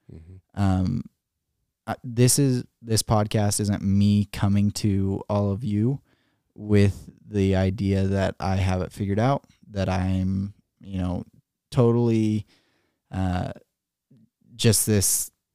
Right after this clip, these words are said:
Speaker 2: huge, mentally tough person.
Speaker 1: Expert on grit.
Speaker 2: Right.
Speaker 1: Yeah.
Speaker 2: No, I'm not.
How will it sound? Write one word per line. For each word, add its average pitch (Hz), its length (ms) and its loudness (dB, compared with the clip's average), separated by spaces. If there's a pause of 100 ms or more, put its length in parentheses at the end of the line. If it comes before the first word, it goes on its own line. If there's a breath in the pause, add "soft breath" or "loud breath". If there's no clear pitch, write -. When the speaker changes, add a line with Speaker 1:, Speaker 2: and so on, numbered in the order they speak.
(120)
Speaker 2:
huge, 107 760 0
mentally 107 440 0
tough 104 400 -2
person. 127 580 -2
Speaker 1:
Expert - 460 -4
on 95 180 -2
grit. 98 340 -2 (100)
Speaker 2:
Right. 117 320 4
Speaker 1:
Yeah. 101 160 -2
Speaker 2:
No, 107 400 -2 (320)
I'm 117 180 4
not. 104 280 0